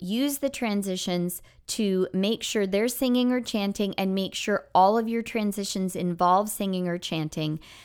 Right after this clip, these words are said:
to add some movement to go with it, and then be consistent. If they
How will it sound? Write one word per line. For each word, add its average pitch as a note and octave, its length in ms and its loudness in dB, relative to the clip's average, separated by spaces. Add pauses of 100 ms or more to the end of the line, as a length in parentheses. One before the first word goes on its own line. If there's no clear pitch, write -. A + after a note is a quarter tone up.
(120)
to - 200 -6
add G#3 280 6
some C4 240 2
movement G#3 540 2
to G3+ 120 -4
go F#3 180 2
with F3 280 0
it, D#3 200 0 (400)
and F#3 280 4
then F3 280 4 (380)
be F#3+ 560 -2 (220)
consistent. F#3 1120 -2 (140)
If F3+ 300 0
they G#3 320 4